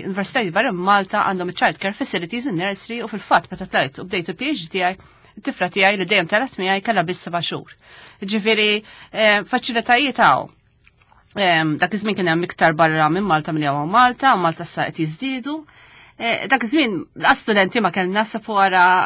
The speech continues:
eh, ġifieri, meta tara perċentwali ta' studenti l-università,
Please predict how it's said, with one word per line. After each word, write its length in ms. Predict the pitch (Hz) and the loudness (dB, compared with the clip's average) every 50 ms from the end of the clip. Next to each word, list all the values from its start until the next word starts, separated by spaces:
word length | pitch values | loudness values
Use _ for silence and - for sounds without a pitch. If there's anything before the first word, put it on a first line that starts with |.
| - | 2
eh, 720 | 208 208 190 190 185 180 170 - - - - - - - 175 | 2 2 2 2 0 -2 -4 -6 -8 -10 -10 -10 -10 -10 -10
ġifieri, 840 | 196 185 180 190 180 180 175 175 170 147 127 107 - - - - 165 | -10 -8 -4 -2 -2 0 0 -2 -2 -6 -8 -8 -10 -12 -14 -12 -6
meta 220 | 185 196 190 196 | -6 -6 -6 -2
tara 220 | 190 202 196 190 190 | -2 0 2 2 0
perċentwali 640 | - 202 180 - - 196 185 - - 185 175 175 175 | 0 -4 -6 -4 -4 -4 -4 -2 0 0 0 0 -2
ta' 100 | - 190 | -6 -8
studenti 580 | - - 202 180 190 185 175 165 - - 185 180 | -8 -6 -4 -2 0 -2 -2 -2 -4 -2 0 0
l-università, 680 | 175 180 180 180 170 180 170 - - 185 - 254 226 | 0 -2 -4 -4 -4 -6 -6 -6 -8 -4 2 4 6